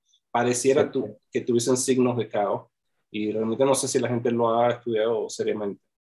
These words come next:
Speaker 2: Eh, en el
Speaker 1: Hola.
Speaker 2: contexto de ondas electromagnéticas, eh, sé que sí hay algo al respecto, sí se ha estudiado, eh,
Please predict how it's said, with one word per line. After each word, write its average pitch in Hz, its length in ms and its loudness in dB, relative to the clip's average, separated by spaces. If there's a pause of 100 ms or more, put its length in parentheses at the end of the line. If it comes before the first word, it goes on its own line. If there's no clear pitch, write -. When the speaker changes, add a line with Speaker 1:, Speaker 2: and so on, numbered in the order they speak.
(240)
Speaker 2:
Eh, 120 360 8 (220)
en 131 120 8
el 131 80 8
Speaker 1:
Hola. 135 80 4
Speaker 2:
contexto 151 440 6
de 160 140 12
ondas 143 340 8
electromagnéticas, 123 960 0
eh, - 340 -8
sé 147 360 6
que 139 260 4
sí 139 440 4
hay 127 240 4
algo 143 240 2
al 135 100 2
respecto, 127 400 -6
sí 143 160 -8
se 143 80 4
ha 139 40 4
estudiado, 143 600 4 (520)
eh, 110 360 4